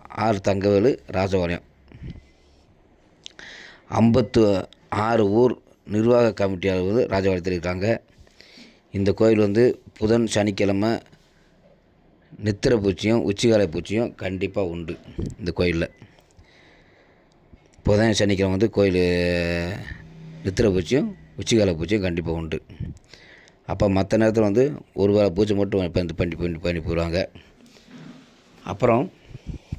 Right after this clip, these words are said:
இந்த கோயிலுக்கு வந்து எங்க குடும்பத்தோட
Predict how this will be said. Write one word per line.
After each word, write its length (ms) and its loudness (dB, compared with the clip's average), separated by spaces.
இந்த 220 4
கோயிலுக்கு 320 4
வந்து 320 0
எங்க 200 4
குடும்பத்தோட 720 4